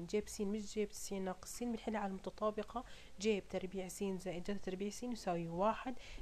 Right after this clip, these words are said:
جيب تربيع س زائد أربعة بالعشرة يساوي واحد،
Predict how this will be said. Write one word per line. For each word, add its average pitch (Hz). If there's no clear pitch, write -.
جيب 220
تربيع 196
س -
زائد 185
أربعة 202
بالعشرة 202
يساوي 190
واحد، 165